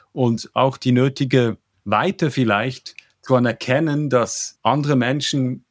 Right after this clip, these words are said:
auch in der Jesus-Nachfolge stehen und Dinge vielleicht anders sehen.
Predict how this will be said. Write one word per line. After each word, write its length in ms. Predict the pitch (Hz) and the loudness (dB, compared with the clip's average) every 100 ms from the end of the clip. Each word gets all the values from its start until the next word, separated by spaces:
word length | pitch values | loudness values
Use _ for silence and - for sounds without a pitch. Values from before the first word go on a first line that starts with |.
| _ | _
auch 280 | 113 120 170 | 0 0 2
in 100 | 170 | 2
der 100 | 160 | 2
Jesus-Nachfolge 960 | 139 143 151 - 127 127 - 123 120 113 | 2 0 -2 -2 -2 -2 -2 -4 -2 -6
stehen 420 | - 113 117 127 | -4 -2 -4 -6
und 400 | 135 113 - - | -6 -6 -8 -2
Dinge 240 | 127 139 | 0 2
vielleicht 460 | 127 120 123 117 - | 0 -2 -2 -4 -4
anders 380 | 135 165 151 - | -4 -2 -4 -2
sehen. 320 | 131 101 | -4 -6